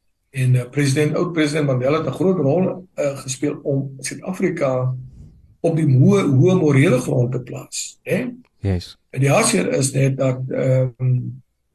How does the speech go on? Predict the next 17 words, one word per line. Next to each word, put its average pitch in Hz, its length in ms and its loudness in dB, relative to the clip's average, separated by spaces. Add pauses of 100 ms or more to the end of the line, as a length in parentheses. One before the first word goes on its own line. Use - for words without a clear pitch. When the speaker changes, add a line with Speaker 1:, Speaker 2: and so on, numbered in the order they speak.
(140)
Speaker 1:
ons 139 220 2
is 131 100 0
nou 190 220 2
besig 127 540 0
om, 127 460 2
eh, 127 560 -4
onsself, 131 560 0 (680)
eh, 117 580 -4 (240)
jy 127 180 0
weet, 127 260 2 (120)
in 143 60 -2
die 127 140 4
voet - 160 0
te 131 80 -4
skiet. - 300 -4 (640)
Deur, 135 640 2
eh, 127 460 -2